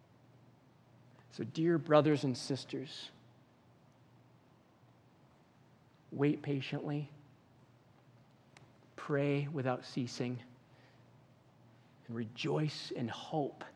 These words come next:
There's a lot of bad news, but the good news shines far greater, far brighter in our Lord Jesus Christ, who has come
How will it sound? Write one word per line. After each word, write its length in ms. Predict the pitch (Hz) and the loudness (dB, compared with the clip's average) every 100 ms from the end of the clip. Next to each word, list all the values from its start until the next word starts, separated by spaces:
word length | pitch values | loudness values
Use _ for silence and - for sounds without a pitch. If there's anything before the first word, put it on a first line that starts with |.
| - - - - - - - - - - - - - - - | -20 -20 -20 -20 -20 -20 -20 -20 -20 -20 -20 -20 -20 -20 -6
There's 180 | 147 151 | -2 2
a 60 | |
lot 560 | 123 123 147 160 175 - | 0 0 -2 0 2 4
of 120 | 170 | 4
bad 280 | 160 156 151 | 8 8 8
news, 520 | 156 175 135 117 - - - - - - - - - - - - - - - - | 6 6 6 0 -8 -10 -16 -20 -20 -20 -20 -20 -20 -20 -20 -20 -20 -20 -20 -12
but 120 | 127 | -4
the 120 | 123 | -2
good 340 | 127 160 151 139 | 0 0 0 0
news 460 | 131 117 - - | 0 -2 -6 -12
shines 560 | - - 127 123 113 - - - - - | -6 -2 0 0 -2 -6 -16 -16 -16 -8
far 440 | 165 202 156 131 - | 0 2 2 -2 -10
greater, 460 | 147 127 131 - - - - - | -8 -6 -6 -8 -16 -20 -20 -18
far 440 | - - - 175 156 | -14 -10 0 2 2
brighter 540 | - - - - - - - - - - - - - - - - - | 0 -8 -8 -12 -14 -16 -20 -20 -20 -20 -20 -20 -20 -20 -20 -20 -12
in 80 | 135 | -4
our 140 | 117 | 0
Lord 480 | 117 120 143 147 143 | 0 2 2 2 0
Jesus 360 | - 135 131 123 | -2 -2 -2 -8
Christ, 580 | - - - - - - - - - - - - - - - - - - | -10 -10 -10 -10 -12 -14 -18 -20 -20 -20 -20 -20 -20 -20 -20 -20 -20 -6
who 60 | - | -2
has 140 | 127 | -2
come 400 | - - 147 113 | -2 0 2 2